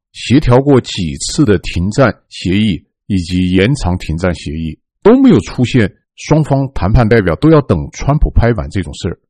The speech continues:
那么为什么这次协议，美国这些高级官员从卢比奥、贝森特到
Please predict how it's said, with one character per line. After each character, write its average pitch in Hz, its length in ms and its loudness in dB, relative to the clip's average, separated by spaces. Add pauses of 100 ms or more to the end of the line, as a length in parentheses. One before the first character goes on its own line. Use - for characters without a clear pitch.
(140)
那 160 100 2
么 180 120 6
为 208 180 6
什 - 120 0
么 - 120 2
这 233 180 0
次 123 160 0
协 90 260 -2
议， 98 240 -2 (220)
美 110 160 4
国 123 160 4
这 214 100 0
些 151 160 4
高 180 200 4
级 127 100 2
官 135 180 4
员 87 240 0 (300)
从 110 180 0 (180)
卢 127 220 2
比 147 160 0
奥、 127 240 2 (300)
贝 165 120 6
森 165 200 2
特 - 380 2 (180)
到 147 80 4